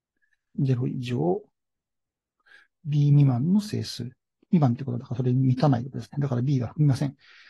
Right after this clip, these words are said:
の整数。ですね。になります。で、これ今後使っていくと。で、えっと、まあ、これがその、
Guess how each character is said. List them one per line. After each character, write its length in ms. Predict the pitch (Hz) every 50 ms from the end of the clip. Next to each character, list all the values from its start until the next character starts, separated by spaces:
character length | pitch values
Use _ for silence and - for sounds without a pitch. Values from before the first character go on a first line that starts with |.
| _ _ _ _ _ _ _ - 180 120 -
の 220 | 180 170 180 202 -
整 240 | - - - - 120
数。 220 | - - - -
で 80 | - - _ _ _ _ _ _ _ _ _ _ _ _ _ _ _ _ _ _ _ _ _ _ _ _ _ _ _ _ _ _ _ _ _ _ _ _ _ _ _ _ _ _ _ _ _ _ _ _ _ _ _ _ _ _ _ _ _ _ _ -
す 120 | 143 - 139
ね。 160 | 139 - - _ _ _ _ _ _ _ _ _ _ _ _
に 80 | 220
な 80 | 190 170
り 100 | 139 117
ま 120 | 117 123
す。 320 | 123 - - - - _ _ _ _ _ _ _ _ _ _ _
で、 80 | - 196
こ 80 | 202
れ 80 | 185 185
今 160 | - 180 156
後 60 | 131
使 140 | 113 - -
っ 60 | 120
て 80 | - -
い 40 | 123
く 40 | 135
と。 100 | - - _ _ _ _ _ _ _ _ _ _ _
で、 300 | 262 285 262 - - - -
え 120 | 160 156
っ 80 | 151 - _
と、 340 | - 165 156 151 151 156 175 -
ま 80 | 190
あ、 40 | 175
こ 120 | - - 196
れ 100 | 190 185
が 140 | 185 175
そ 120 | - - 170
の、 400 | 156 156 151 147 143 143 -